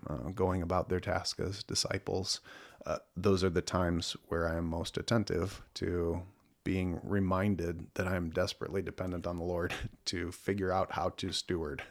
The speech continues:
those resources he entrusts to me. When I'm distracted by the concerns of my day-to-day,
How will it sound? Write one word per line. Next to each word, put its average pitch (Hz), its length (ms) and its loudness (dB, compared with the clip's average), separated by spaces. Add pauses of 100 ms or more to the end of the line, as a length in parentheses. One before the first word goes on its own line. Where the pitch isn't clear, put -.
(160)
those - 220 -2
resources - 540 -4
he - 100 -4
entrusts - 400 -4
to - 80 -4
me. 50 260 -8 (640)
When 85 160 2
I'm 87 260 0 (160)
distracted 82 640 2
by 80 120 4
the 80 80 2
concerns 101 600 4
of 85 200 -2
my 80 220 2
day-to-day, 92 760 4